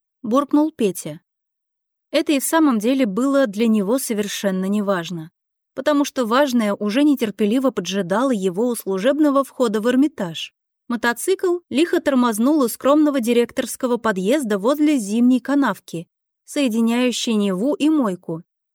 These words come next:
Здесь, беспечно облокотившись о речной парапет, стояла Марина. Она подставила лицо солнцу,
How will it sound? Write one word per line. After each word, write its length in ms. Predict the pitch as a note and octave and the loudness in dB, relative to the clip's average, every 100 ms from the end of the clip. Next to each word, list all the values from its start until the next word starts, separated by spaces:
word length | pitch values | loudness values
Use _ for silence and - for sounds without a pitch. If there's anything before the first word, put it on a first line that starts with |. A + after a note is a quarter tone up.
| _ _ _ _ _ _ | _ _ _ _ _ _
Здесь, 560 | G3+ F#3 C#4 F4 - - _ _ _ | -12 -2 0 0 -2 -16 _ _ _
беспечно 600 | A3+ A#3+ - F#4+ - E4 | -6 -6 -2 -2 2 2
облокотившись 840 | D#4 C#4+ D4 E4 - A3+ - G#3 A3+ | 4 2 0 -2 -2 -4 -4 -6 -4
о 60 | |
речной 400 | A#3 B3+ - G3 | -4 -4 -4 -4
парапет, 560 | - G3+ A#3+ E4 F4+ - _ _ | -4 -4 -2 -2 -2 -6 _ _
стояла 500 | - - A3+ C#4 E4 | -14 -6 0 2 4
Марина. 520 | D#4+ D#4 B3 F3 D#3+ - _ _ _ _ _ _ | 4 4 2 -2 -8 -12 _ _ _ _ _ _
Она 260 | - B3 D#4+ | 0 2 2
подставила 640 | B3 - - A3+ G#3 G3+ | 0 -4 -2 0 2 2
лицо 340 | G#3 - G3 | 0 -2 -4
солнцу, 680 | F#3 - E4 E4 - D4 C#4 | -4 -2 0 -2 -2 -2 -2